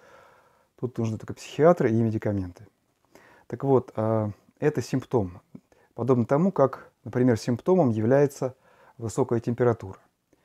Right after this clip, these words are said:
Высокая температура проявляется при множестве различных болезней тела. И когда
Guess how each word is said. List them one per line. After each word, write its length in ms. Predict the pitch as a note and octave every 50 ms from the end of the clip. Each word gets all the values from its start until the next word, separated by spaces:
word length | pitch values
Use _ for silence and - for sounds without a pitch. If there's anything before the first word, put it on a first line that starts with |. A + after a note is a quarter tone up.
| _ _ _ _ _
Высокая 320 | - - - F#3+ F#3+ F3 D3+
температура 640 | - D3+ C3+ - C3+ C#3 C#3 - - F#3+ F#3+ E3
проявляется 600 | C3 - B2+ A#2+ A#2+ A#2 C3+ D3 D3 - - D3
при 140 | B2 B2 A#2+
множестве 440 | A#2 B2 C#3 D#3 D#3+ D3 - - B2
различных 440 | A2+ A2 G#2 B2 C#3 - - A#2+ G#2
болезней 360 | G#2+ A2 A#2+ A#2+ A#2 B2+ A#2+
тела. 400 | - - A#2+ G#2+ G2 F#2 F#2+ G#2+ _ _ _ _ - - - - _ _ -
И 60 | -
когда 480 | - B2+ A#2 A#2+ B2 A#2+ A#2 A2 G2+